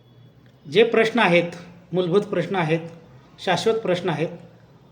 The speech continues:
त्या ग्रंथाचं उत्तर देण्यासाठी श्रीमद भगवद्गीता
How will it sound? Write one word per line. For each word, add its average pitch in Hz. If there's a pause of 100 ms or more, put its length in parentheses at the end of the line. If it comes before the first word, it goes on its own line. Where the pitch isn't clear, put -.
(180)
त्या 214
ग्रंथाचं 180
उत्तर 190
देण्यासाठी 170
श्रीमद 160 (280)
भगवद्गीता 151